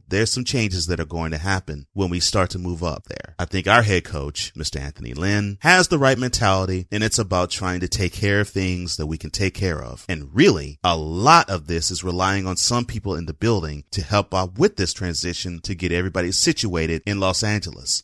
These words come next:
It's a new beginning. It's a new chapter for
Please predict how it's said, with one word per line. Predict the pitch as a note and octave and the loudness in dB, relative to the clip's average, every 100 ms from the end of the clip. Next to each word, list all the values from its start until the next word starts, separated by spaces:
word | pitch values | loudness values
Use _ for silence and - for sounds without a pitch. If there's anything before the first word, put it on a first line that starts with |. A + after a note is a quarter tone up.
| - | 0
It's | A2 - | 2 2
a | F#2+ | 0
new | D#2+ | -4
beginning. | A2 - G#2 A2 G#2+ G#2 - | -8 -2 2 2 0 0 0
It's | G#2 G2+ | 2 0
a | |
new | E2 D2+ | -4 -4
chapter | - A#2 A2 G#2+ A2+ | 0 4 2 2 -2
for | - | -2